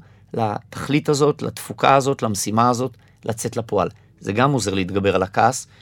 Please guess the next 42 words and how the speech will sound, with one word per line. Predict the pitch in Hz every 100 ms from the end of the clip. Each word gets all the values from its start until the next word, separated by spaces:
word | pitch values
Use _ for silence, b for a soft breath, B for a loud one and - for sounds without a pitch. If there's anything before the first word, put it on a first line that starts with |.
| b b -
כי | 117
אני | 120
עדיין | 139 165
מחויב | 151 135 127
לתכלית, | 127 - - 123
אני | 101
לא | 101 123
נציג | 120 113 117
ההנהלה. | 104 98 87 - b b b b b b
אבל | 107 123
יש | 147
עוד | 120 104
נקודה | 95 101 -
אחרונה | 101 - 98 95 98
פה, | 85 _
במתכון | - 87 85 - - 135 117
הזה | 90
של | 82 -
איך | 104 -
מייצר | 101 92 101
מחויבות. | 85 95 85 95 - b b b b b b b b b -
אחד | - 135
הדברים | 156 120 139
הכי | 135 - 131
רגישים | 131 104 - 131
בסיטואציה | 113 - - 117 131 139
הזאת, | 131 151 156 - _
זה | 101
שאתה | - 104
נורא | 98 123
מזדהה | 135 104 110
עם | 120 117
העובדים | 101 92 113 123
ועם | 101
הכעס | 90 - 113
שלהם, | 120 135 139 147
ואז | -
אתה | 101
מתחיל | 113 - 117
להרגיש | 107 95 107 -
רגשות | 92 - 98
אשמה, | 101 - 104